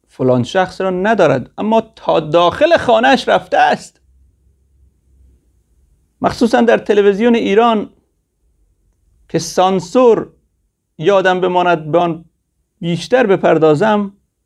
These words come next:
سانسور سبب معروفیت اشخاص بیمایه و بیشخصیت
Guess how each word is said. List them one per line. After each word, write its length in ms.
سانسور 680
سبب 420
معروفیت 1160
اشخاص 760
بیمایه 1040
و 340
بیشخصیت 1300